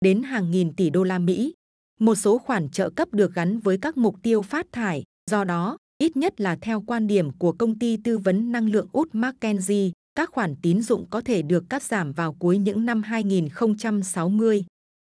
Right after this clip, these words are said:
Những ưu đãi đó sẽ có tác động mạnh mẽ đến khả năng đạt được các mục tiêu giảm phát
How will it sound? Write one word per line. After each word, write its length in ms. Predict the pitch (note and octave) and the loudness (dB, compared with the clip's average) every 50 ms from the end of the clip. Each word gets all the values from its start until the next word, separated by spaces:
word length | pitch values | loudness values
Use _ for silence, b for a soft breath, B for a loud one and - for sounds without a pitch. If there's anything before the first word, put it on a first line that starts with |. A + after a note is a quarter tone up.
| _ _ _ _ _ _ _ _ _ _ | _ _ _ _ _ _ _ _ _ _
Những 280 | G3+ G#3+ G3+ A3 C4+ - | 4 4 4 4 0 0
ưu 160 | C4 B3+ A#3 | 0 0 0
đãi 240 | A3 G#3+ - A#3 A3+ | 0 0 -2 -2 0
đó 320 | G#3 F#3+ F#3 F3+ A3+ B3+ | 0 0 0 0 -2 -4
sẽ 220 | - - G#3 G#3 | -4 -4 -4 -2
có 160 | G#3 G3 F#3 F#3+ | -2 -2 -4 -2
tác 240 | F#3+ C#4 D#4 - | -2 -4 -4 -2
động 260 | A#3 A3 F#3+ F#3 E3 E3+ | -2 -2 -2 0 0 -2
mạnh 240 | F3+ F3 E3+ E3+ | -2 -2 -2 -2
mẽ 260 | F3 F3+ - G#3+ A#3 A3 | -2 -2 -2 -4 -4 0
đến 260 | G3 F#3+ F#3 G3+ B3+ | 2 2 2 2 0
khả 200 | - - G#3 D#3 | -2 -4 -4 -2
năng 260 | D3 F#3+ G#3 G#3 F#3+ | -2 -2 -2 0 0
đạt 180 | F#3+ F3+ E3+ F3+ | 0 -2 -2 0
được 220 | F3 F3+ F3+ E3+ - | 2 2 2 2 0
các 160 | B3+ D4 D4+ | -4 -4 0
mục 260 | A#3+ A3 G3+ - F#3 - | 2 2 2 2 0 0
tiêu 200 | A#3+ A#3 A3 G#3 | 0 2 2 2
giảm 240 | - G#3 E3+ C#3+ | 0 -2 -4 -4
phát 240 | C3 - B3 D#4 - | -4 -4 -6 -6 -6